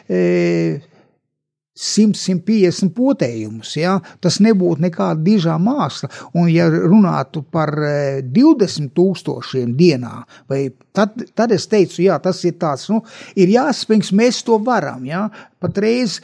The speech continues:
eh, no viena se-, sešu cilvēku, zini, uzticēties vajag cilvēkiem,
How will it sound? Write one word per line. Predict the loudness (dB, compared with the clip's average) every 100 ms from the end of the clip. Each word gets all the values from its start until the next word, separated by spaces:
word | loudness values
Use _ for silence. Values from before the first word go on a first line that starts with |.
| -16
eh, | -8 -2
no | -2 0
viena | 0 0 -2
se-, | -2 -2 -2
sešu | -6 -2 -2 -2 0
cilvēku, | 0 2 0 -2
zini, | -6 0
uzticēties | 0 0 -2 -8 -6 -6 -6 -6 -4
vajag | -4 -4 -6
cilvēkiem, | -4 -2 -2 -4 -4 -4 -4